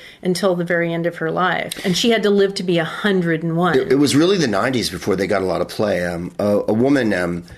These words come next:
Speaker 2: who's a playwright and a, a writer, whose, uh, mother was in the program with, uh, uh, Katherine Johnson, is named Duchess Harris.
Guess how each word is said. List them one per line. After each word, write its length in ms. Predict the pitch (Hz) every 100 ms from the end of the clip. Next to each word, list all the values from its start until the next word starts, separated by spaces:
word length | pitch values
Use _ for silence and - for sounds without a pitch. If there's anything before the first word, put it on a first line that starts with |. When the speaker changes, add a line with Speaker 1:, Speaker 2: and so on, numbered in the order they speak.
| - - -
Speaker 2:
who's 200 | - 123
a 60 | 104
playwright 480 | - 127 117 107 98
and 120 | 92
a, 240 | 92 85 -
a 100 | 95
writer, 460 | 92 90 98 87 87
whose, 500 | - 87 113 104 98
uh, 140 | 90
mother 560 | 71 80 110 120 117 85
was 220 | 98 95
in 100 | 95
the 80 | 98
program 640 | 113 98 92 90 87 -
with, 320 | 92 107 104
uh, 280 | 92 80 80 - - - - - - _ _ -
uh, 280 | 90 71 -
Katherine 300 | - 104 95
Johnson, 380 | 90 101 120 82
is 120 | -
named 220 | 95 85
Duchess 400 | - 123 - 101
Harris. 540 | - 135 107 78 -